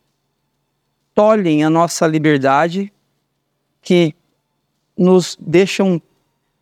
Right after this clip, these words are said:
ah, li-, completamente limitados. Ambientes que deveriam oferecer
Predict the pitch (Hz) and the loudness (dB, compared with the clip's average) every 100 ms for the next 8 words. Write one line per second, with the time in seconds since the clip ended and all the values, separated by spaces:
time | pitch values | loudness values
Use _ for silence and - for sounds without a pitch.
0 | _ - 160 160 156 156 - 170 - 190 | _ -6 -2 0 0 0 -2 -4 -2 -2
1 | 180 196 202 202 196 - 190 196 190 - | 2 0 0 -2 -2 -2 -2 0 -2 -4
2 | 175 185 143 - - - _ _ _ _ | -2 -2 -4 -10 -16 -20 _ _ _ _
3 | _ _ _ _ _ _ _ _ _ - | _ _ _ _ _ _ _ _ _ -2
4 | 165 170 214 - 202 185 190 185 175 - | 2 4 2 0 -2 2 2 2 -2 -2
5 | 185 170 - - - 240 240 | -2 -2 -6 -6 0 0 0